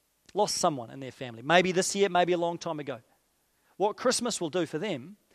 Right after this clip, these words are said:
is turn up the volume on that pain and make them feel that loss far more greatly than at other times of the year. Christmas for them will be a struggle.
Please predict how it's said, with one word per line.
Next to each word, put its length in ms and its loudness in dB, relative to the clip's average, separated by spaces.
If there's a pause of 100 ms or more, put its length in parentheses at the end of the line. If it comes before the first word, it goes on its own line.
(160)
is 180 -4
turn 360 0
up 100 6
the 80 -4
volume 460 0
on 140 -8
that 160 -8
pain 340 -12 (960)
and 400 0 (280)
make 260 4
them 140 -2
feel 680 2
that 180 6
loss 560 -4 (380)
far 400 4
more 140 2
greatly 440 2 (460)
than 160 4
at 120 0
other 200 4
times 640 -4
of 140 -8
the 80 -8
year. 220 -2 (800)
Christmas 340 0
for 140 -2
them 280 4
will 100 2
be 160 6
a 60 4
struggle. 680 2